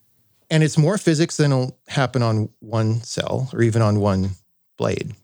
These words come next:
right? So you kinda have to distribute the computation every frame, right? But now you're, like, distributing it over a kind of a slow network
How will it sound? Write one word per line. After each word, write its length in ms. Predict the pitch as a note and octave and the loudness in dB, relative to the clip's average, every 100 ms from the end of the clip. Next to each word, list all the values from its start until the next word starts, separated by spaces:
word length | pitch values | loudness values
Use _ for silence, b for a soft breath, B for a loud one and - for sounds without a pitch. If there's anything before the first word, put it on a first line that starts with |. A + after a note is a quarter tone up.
| - | -6
right? 240 | G#2+ - - B B - | -4 -4 -12 B B -8
So 420 | - B2+ A2 G#2+ b _ _ _ | 0 2 2 -2 b _ _ _
you 140 | C3 | -12
kinda 240 | B2 G3 G#3 | -2 0 2
have 220 | E3 E3+ | 2 2
to 80 | - | 0
distribute 520 | B2 A2+ - A#2+ A2+ - | 0 -2 0 0 -2 -4
the 60 | A2+ - | -12 -8
computation 680 | A#2+ G#2 - F#3+ G3 D#3 - _ _ _ - | -4 -4 0 0 0 -4 -6 _ _ _ -4
every 360 | G2+ F2+ F#2+ - | 0 0 -2 -8
frame, 440 | - - - - G2 _ | -8 -4 -4 -6 -10 _
right? 240 | F#2 G#2+ - B B | -6 -6 -6 B B
But 140 | - C#3+ | -4 0
now 120 | D#3+ | 2
you're, 160 | G#3 G#3 | 2 2
like, 160 | F#3+ | 2
distributing 480 | - - D3 D3 D#3+ | -2 -4 0 2 2
it 60 | D3+ | 4
over 240 | C3 A#2 | 2 2
a 60 | A2+ | -2
kind 280 | - B2+ C#3 | -2 0 0
of 80 | B2+ | 0
a 40 | |
slow 400 | - B2+ A#2+ A#2 | -2 0 2 2
network 600 | G#2+ G2 - C#3+ G3 - | 0 0 2 0 0 -6